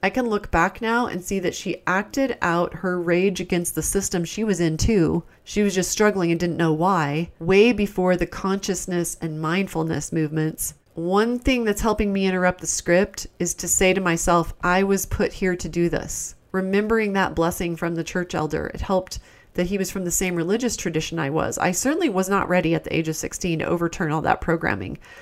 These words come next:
That statement that he made to me,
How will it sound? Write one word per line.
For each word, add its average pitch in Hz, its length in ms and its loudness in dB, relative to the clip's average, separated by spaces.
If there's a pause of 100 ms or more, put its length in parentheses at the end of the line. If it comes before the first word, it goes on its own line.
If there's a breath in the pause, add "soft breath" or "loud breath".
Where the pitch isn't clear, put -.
(180 loud breath)
That 254 260 4
statement - 880 -2
that 190 280 0
he 208 160 -4
made 196 320 0
to 170 120 -6
me, 151 340 -6